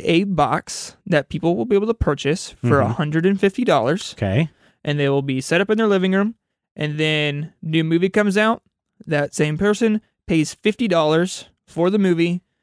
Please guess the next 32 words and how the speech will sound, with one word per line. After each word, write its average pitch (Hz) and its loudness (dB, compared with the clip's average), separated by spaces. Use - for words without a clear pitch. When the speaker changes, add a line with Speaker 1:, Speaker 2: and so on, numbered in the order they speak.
Speaker 1:
and 151 -4
then 156 -4
they 151 -4
have 143 -4
forty-eight 190 0
hours 147 0
to - -2
watch 131 0
that 120 -4
film. 113 -6
And 131 -2
that 139 0
is 147 0
their, 151 2
uh, 160 2
technology 185 0
they're 180 2
going 202 0
with. 139 -6
Speaker 2:
Well, 123 0
that 151 0
doesn't 160 2
sound 170 0
like 170 2
a 170 2
bad 170 2
i-, 175 2
bad 160 -2
idea, 175 2
right? 107 2
I - 2
mean, 120 2